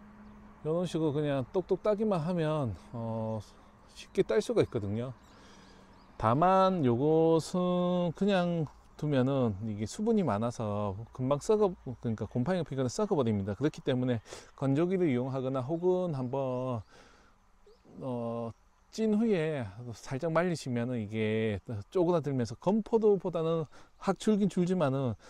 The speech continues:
어, 수분이 빠지면은 훨씬 좋거든요. 그렇게 해서 말려서 사용하시면 되고요. 이건 독성이 없기 때문에 뭐 차로도 마시기도 하-, 하고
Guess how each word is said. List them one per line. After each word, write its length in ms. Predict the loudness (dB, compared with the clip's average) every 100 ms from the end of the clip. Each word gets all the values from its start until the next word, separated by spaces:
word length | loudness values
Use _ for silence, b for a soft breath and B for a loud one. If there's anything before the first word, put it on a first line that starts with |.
| B B B
어, 460 | -4 -2 -2 -2 -6 -10
수분이 440 | -12 -4 0 0
빠지면은 720 | 0 -2 -2 -4 -4 -4 -4 -8 -6
훨씬 920 | -2 -2 -4 -2 -2 -2 -2 -2 -4 -6 _ _ -20 -20 -20 -20 -20 -10
좋거든요. 640 | -6 -4 -4 -2 -2 -4 -6 -14 B B B B
그렇게 240 | -2 2
해서 140 | 2 0
말려서 340 | -2 -2 -4
사용하시면 540 | -4 -4 -2 -4 -4 -4
되고요. 340 | -4 -2 -4 -8 B B
이건 160 | -4 -2
독성이 360 | -2 0 2
없기 200 | 0 -2
때문에 640 | -6 -4 -2 -2 -2 -2 -2
뭐 260 | -4 -4 -6 -12 -14
차로도 440 | -10 -2 0 0 0
마시기도 440 | -2 -4 -6 -4
하-, 240 | -6 -8 -8
하고 500 | -8 -2 2 2